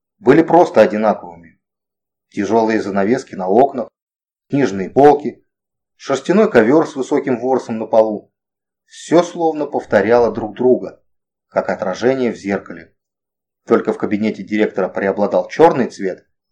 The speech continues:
а у Виктора Максимовича красный. «Людочка у меня готовит чудный кофе. К сожалению, это единственное достоинство моей секретарши». Михайлов неприятно рассмеялся,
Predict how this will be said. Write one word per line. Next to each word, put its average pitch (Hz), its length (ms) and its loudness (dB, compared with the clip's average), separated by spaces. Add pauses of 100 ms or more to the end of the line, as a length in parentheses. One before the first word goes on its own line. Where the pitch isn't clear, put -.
(240)
а 127 200 8
у 165 180 6
Виктора 165 380 0
Максимовича 123 800 -4 (360)
красный. - 580 0 (1700)
«Людочка 190 500 6
у 185 100 8
меня 160 200 6
готовит 151 460 6
чудный 190 400 0
кофе. 107 400 2 (720)
К - 80 -20
сожалению, 117 500 4
это 110 140 2
единственное 117 600 0
достоинство 120 560 2
моей 107 220 2
секретарши». 104 800 0 (540)
Михайлов 107 540 4
неприятно 107 500 2
рассмеялся, 113 720 2